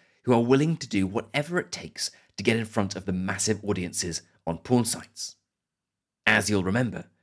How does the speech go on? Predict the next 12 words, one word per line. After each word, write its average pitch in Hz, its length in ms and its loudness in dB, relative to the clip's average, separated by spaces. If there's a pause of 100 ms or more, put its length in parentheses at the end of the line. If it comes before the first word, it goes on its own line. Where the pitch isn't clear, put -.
(280)
there 127 180 6
are 147 100 4
a 123 80 -2
hundred 165 480 -2
million 117 400 0
people 101 400 -14 (240)
who 113 120 2
visit 131 360 0
Pornhub 101 560 2 (420)
every 110 500 -2 (120)
single 87 400 -2
day. - 300 -10